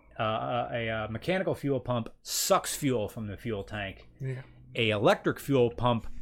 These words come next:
Speaker 1: pushes
Speaker 2: Hmm.
Speaker 1: the fuel from the fuel tank up to the engine. How long does it normally take? There is no answer to that question. How long
Speaker 2: Yeah.
Speaker 1: does it normally take to reply back to an email regarding reviewing a car?
Speaker 2: Yeah.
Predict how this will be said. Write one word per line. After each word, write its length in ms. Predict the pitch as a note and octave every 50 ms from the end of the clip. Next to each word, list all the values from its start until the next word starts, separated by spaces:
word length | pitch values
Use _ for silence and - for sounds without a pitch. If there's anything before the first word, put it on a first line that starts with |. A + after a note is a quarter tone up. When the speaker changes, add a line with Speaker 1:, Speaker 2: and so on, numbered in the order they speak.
| - - - - - -
Speaker 1:
pushes 640 | - - G3 F3+ - - B2+ G2+ F2 - - - - _ _ _ _ -
Speaker 2:
Hmm. 220 | D3+ C3+ C3+ B2+ A2+
Speaker 1:
the 40 | -
fuel 540 | - - C3 C3 B2+ A2+ G#2 G2 F2+ - - - _ - - - _
from 240 | - D3 C#3 B2 A#2+
the 100 | A2 G#2
fuel 240 | - B2+ A#2 G#2+
tank 400 | G2+ - A2+ G#2+ G2+ G2 - - - _ - - - - - - - - - -
up 140 | A#2+ -
to 80 | - G#2+
the 100 | G2 F#2+
engine. 300 | F#2 F2+ - - - - _ - - - - - _ _ _ _ - - - - - - - _ _ _ _ _ _ _ _ _ - - - - - - - - - - _ _ _ _ _ - _ _ _ - _ _ _ _ _ - _ -
How 180 | - - - G3
long 260 | G#3+ A#3+ B3 A#3+ G#3+
does 160 | G3 F3+ E3
it 180 | G3 F3+ D3 D3+
normally 460 | D#3 D#3+ E3+ F3+ F3+ F3 E3 D#3 C#3
take? 320 | - - E3+ E3 D3 -
There 140 | C#3+ C#3 C#3+
is 120 | C#3+ A#2+
no 140 | C#3 C3+ C3 B2+
answer 280 | B2 B2+ A#2 - B2
to 60 | A#2
that 180 | A2 A2 A2+ A#2
question. 320 | - A#2 G#2+ G2+ - A2
How 120 | F2+ A2+ A#2
long 140 | A#2 A#2 A2+
Speaker 2:
Yeah. 60 | A2+
Speaker 1:
does 120 | G#2+ G2
it 80 | A2+ C3
normally 300 | B2+ A#2+ A#2 A2+ A2 G#2
take 180 | - A#2+ A2 -
to 60 | A#2
reply 280 | A2 G#2 - A#2 A2 A2
back 240 | G2+ A2 G#2+ -
to 80 | - A2+
an 100 | A2 A2
email 300 | A2 G#2+ G#2+ G#2+ G#2 G#2
regarding 340 | G#2 G2 G#2+ G#2+ G#2 G#2 G2+
reviewing 360 | G2 G2 F#2+ G2+ G2+ G2 F#2+
a 60 | F#2 F2+
car? 240 | - G2+ F#2+ F2+ - - - - - - -
Speaker 2:
Yeah. 220 | - - - G#2+